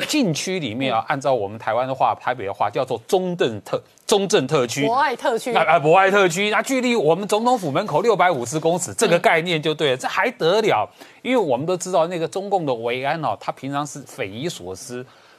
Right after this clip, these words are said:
Speaker 1: 那个，那个中南海禁区啊，这个特区啊，它的维安是到什么程度？它那个下水道都要去查的，然后呢，那个，那个菜刀是要管制的，啊，那个每个人员管制哈，那个每个餐厅的那个，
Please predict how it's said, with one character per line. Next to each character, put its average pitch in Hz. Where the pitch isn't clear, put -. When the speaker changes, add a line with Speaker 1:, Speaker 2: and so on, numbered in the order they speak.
Speaker 1:
那 262
个， 214
那 247
个 220
中 247
南 240
海 117
禁 180
区 175
啊， 135
这 185
个 190
特 208
区 185
啊， 165
它 202
的 196
维 160
安 190
是 185
到 185
什 131
么 135
程 127
度？ 139
它 196
那 226
个 220
下 226
水 120
道 165
都 151
要 156
去 151
查 95
的， 95
然 165
后 220
呢， 202
那 202
个， 190
那 214
个 185
菜 233
刀 196
是 202
要 180
管 107
制 170
的， 107
啊， 123
那 190
个 190
每 160
个 175
人 185
员 208
管 107
制 135
哈， 127
那 180
个 190
每 151
个 180
餐 208
厅 208
的 185
那 180
个， 156